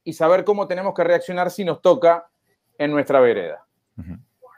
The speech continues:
Speaker 2: Yo es que me imagino que en a-, en aquella imagen de Hazard, lo, lo decimos más que nada porque yo creo que es la que está más reciente, ¿no?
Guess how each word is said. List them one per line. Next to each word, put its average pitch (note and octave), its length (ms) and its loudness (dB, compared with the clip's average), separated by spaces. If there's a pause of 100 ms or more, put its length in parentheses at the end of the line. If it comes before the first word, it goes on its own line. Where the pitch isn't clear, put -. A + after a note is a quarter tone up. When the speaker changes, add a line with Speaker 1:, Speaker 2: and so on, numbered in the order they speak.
(440)
Speaker 2:
Yo G2+ 120 -6
es G3+ 40 -8
que D3+ 120 0
me D3+ 60 0
imagino B2+ 420 -2
que B2+ 80 -2
en G#2+ 80 -2
a-, G2+ 120 -4
en G2 140 -4
aquella A#2 640 0
imagen A2+ 380 -4
de G2 120 -2
Hazard, G2 400 -2
lo, F2+ 180 -10
lo F#2+ 120 -6
decimos G#2 340 -4
más A#2 120 -4
que A2+ 80 -4
nada G#2+ 120 0
porque G#2 320 0
yo F#2+ 100 -4
creo G2+ 40 2
que G#2 80 6
es G2+ 60 4
la G2 60 2
que F#2+ 60 2
está F#2 160 0
más F2+ 220 -2
reciente, F2+ 440 -4
¿no? F#2 140 -14